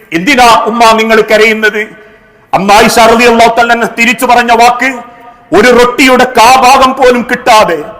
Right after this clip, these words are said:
വയറ് നിറച്ച് ഭക്ഷണം കിട്ടാതെ, ഒട്ടിയ വയറുമായി മരിച്ചുപോയ എന്റെ റസൂലിനെ ഓർക്കുമ്പോ, ഈ രണ്ട് റൊട്ടി കാണുമ്പം എനിക്ക് വല്ലാതെ സങ്കടം വരുന്നു."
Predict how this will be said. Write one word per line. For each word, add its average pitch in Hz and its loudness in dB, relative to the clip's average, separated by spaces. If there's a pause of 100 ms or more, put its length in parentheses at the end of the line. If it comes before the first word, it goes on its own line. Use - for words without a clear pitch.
(260)
വയറ് 233 2
നിറച്ച് 233 0
ഭക്ഷണം 240 0
കിട്ടാതെ, 185 0 (480)
ഒട്ടിയ 277 -2
വയറുമായി 269 2
മരിച്ചുപോയ 254 0 (420)
എന്റെ 226 0
റസൂലിനെ 247 2
ഓർക്കുമ്പോ, 220 0 (260)
ഈ 196 0
രണ്ട് 226 0
റൊട്ടി 220 0
കാണുമ്പം 220 0 (320)
എനിക്ക് 202 -4
വല്ലാതെ 202 2
സങ്കടം 202 -2
വരുന്നു." 170 -4